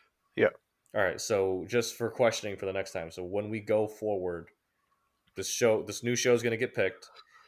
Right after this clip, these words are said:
Speaker 2: and then the
Speaker 1: Mm-hmm.
Speaker 2: next episode is gonna be us talking about it for a little bit, right?
Speaker 1: Yeah, and then we'll pause.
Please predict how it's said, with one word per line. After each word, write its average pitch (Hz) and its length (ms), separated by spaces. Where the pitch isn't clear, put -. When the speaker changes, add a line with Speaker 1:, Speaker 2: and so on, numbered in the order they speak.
Speaker 2:
and 98 220
then 98 180
the 95 80
Speaker 1:
Mm-hmm. 107 80
Speaker 2:
next 113 240
episode 120 260
is 107 100
gonna 110 160
be 104 120
us 104 100
talking 120 380
about 98 220
it 92 100
for - 60
a 95 40
little 90 160
bit, 87 180
right? 95 260
Speaker 1:
Yeah, 110 320
and 127 100
then 110 120
we'll 104 120
pause. 101 680